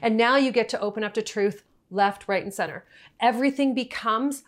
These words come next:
a journey of truth. And that's what I hope for all my clients. Ultimately, that's why I do the work that I do, because my goal is to get everyone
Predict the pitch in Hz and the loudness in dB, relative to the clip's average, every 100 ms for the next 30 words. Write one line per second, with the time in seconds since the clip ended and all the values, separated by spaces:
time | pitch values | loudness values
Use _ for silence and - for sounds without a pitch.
0 | - 196 - 196 190 190 196 - 190 - | -4 -4 -4 -4 -4 -6 -8 -6 -6 -6
1 | - - - 226 208 170 226 262 226 - | -12 -20 -8 -2 -2 2 4 4 2 0
2 | - - _ - 233 220 202 214 196 - | -10 -16 _ 0 4 4 2 0 -2 -6
3 | 208 208 208 202 196 196 160 - - - | -4 -2 -2 -2 -4 -8 -8 -12 -20 -4
4 | - 269 269 277 233 220 208 - 208 196 | 2 2 2 0 2 2 0 0 2 2
5 | 196 196 196 190 196 196 175 170 214 320 | 0 0 0 -2 -4 -4 -4 0 0 0
6 | 320 - - 240 202 202 220 226 220 202 | -4 -14 -6 -2 0 2 2 4 2 2
7 | 190 220 214 202 202 - 226 233 262 208 | 0 -2 -4 -4 -4 -2 -2 0 -2 -2
8 | 196 | -4